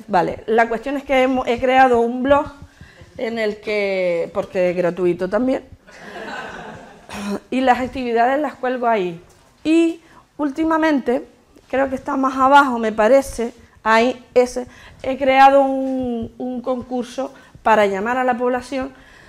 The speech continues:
de poesía. Ya hice uno de, de relato corto y ahora el, el concurso de poesía lo he titulado,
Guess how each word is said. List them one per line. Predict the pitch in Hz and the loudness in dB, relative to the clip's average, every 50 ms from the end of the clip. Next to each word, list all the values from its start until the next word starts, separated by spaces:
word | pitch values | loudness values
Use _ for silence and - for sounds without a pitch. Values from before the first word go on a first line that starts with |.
| - - | -20 -12
de | - 247 240 240 233 226 226 226 226 233 233 233 233 233 233 | -4 -2 0 2 4 6 6 6 6 6 6 4 2 2 0
poesía. | 233 220 196 - - - 196 170 156 151 147 147 - _ - _ - | -2 -2 -2 -4 -8 -10 -8 -8 -8 -8 -10 -12 -16 _ -20 _ -12
Ya | 202 190 214 196 202 | -4 0 2 2 2
hice | 202 202 - 220 202 | 0 -2 -6 -8 -8
uno | 202 208 208 208 208 208 208 202 202 196 196 | -8 -6 -6 -6 -6 -6 -6 -4 -4 -4 -4
de, | 202 202 202 202 196 208 202 196 190 190 - - - - - | -4 -4 -4 -4 -4 -4 -4 -6 -6 -8 -12 -20 -20 -18 -10
de | 208 202 | -6 -4
relato | 208 202 196 196 190 196 214 202 | -2 0 0 0 0 -2 -4 -2
corto | - 294 330 302 - - - 466 - - - - - - - | 0 -2 -2 -2 -8 -12 -12 -12 -12 -16 -20 -20 -20 -8 -2
y | 254 240 | 2 4
ahora | 226 214 220 226 240 254 254 254 - - - _ _ - | 6 6 6 6 4 4 2 2 0 -4 -10 _ _ -2
el, | 240 226 226 220 220 214 208 208 202 202 202 202 220 - | 0 2 4 4 4 4 4 2 2 2 2 0 -2 -4
el | - 214 208 | -6 -6 -6
concurso | 214 214 214 208 247 240 - 269 | -6 -8 -8 -6 -6 -4 -4 -4
de | 240 | -6
poesía | 233 254 233 220 202 - - 254 247 247 | -4 -6 -6 -6 -8 -8 -6 -2 0 0
lo | 247 240 233 233 | 2 0 0 -2
he | 226 | -4
titulado, | 233 240 214 - 233 220 220 214 220 226 233 233 233 | -6 -10 -14 -12 -8 -6 -2 -2 0 0 -2 -4 -6